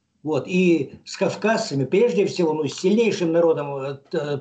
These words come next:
той эпохи, кабардинцами, у них очень сложные, м,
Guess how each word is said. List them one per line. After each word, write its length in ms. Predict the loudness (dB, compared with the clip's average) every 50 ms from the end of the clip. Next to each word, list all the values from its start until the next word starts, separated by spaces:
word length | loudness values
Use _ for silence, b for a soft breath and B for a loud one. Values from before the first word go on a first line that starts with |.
| -4 -2
той 240 | 0 0 2 0
эпохи, 300 | 2 2 0 0 0 0 -2
кабардинцами, 800 | 0 0 0 0 0 2 2 0 0 -2 -4 -4 -6 -6 -8 b b b b
у 100 | 0 2
них 200 | 4 4 4 4 2
очень 280 | 0 2 2 2 0
сложные, 640 | 2 2 2 2 2 2 0 -4 -6 -6 -6 -8 b b b b b b b b b _
м, 260 | -16 -14 -10 -8 -8